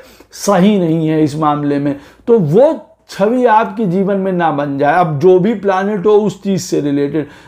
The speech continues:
अब आपके टेंथ हाउस का लॉर्ड मार्स है, वो सेवंथ में बैठा है, तो आप अपने काम में बहुत अच्छे हों, आप अपने, अ, दक्षता में बहुत अच्छे हों, अहिंसावादी हों। यहाँ पे मंगल देखिए क्यों, क्योंकि एक एग्रेशन शो करता है,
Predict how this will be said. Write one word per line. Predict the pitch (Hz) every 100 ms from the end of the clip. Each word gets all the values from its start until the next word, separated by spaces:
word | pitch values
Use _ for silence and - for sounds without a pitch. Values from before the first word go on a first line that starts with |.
| -
अब | 180
आपके | 202 208 220 208
टेंथ | 208 208 190
हाउस | 196 196
का | 214
लॉर्ड | 185 190 202 196 - _ -
मार्स | 165 202 214 156 202
है, |
वो | 196 202
सेवंथ | 190 202 185 185
में | 185 180
बैठा | 180 180 190
है, | 190 185 - -
तो | 180
आप | 196
अपने | 208 180 202
काम | 196 - 185 220
में | 202 202
बहुत | 165 170 185
अच्छे | 185 180 202
हों, | 170 190 196
आप | 175 180
अपने, | 175 180 185
अ, | 185 - - - 175 185 185 180 180 180
दक्षता | 175 180 - 247 226
में | 214 180
बहुत | 160 190 180
अच्छे | 175 - 196
हों, | 175 202 - - _ _
अहिंसावादी | 175 170 240 214 262 269 190 - 170 170 175 160
हों। | 147 151
यहाँ | 147 151 185
पे | 190
मंगल | 170 170 180 202 185
देखिए | 185 170 214
क्यों, | 208 196
क्योंकि | 196 180 208
एक | 190
एग्रेशन | 175 151 175 196 208
शो | 190 196
करता | 180 175 180
है, | 180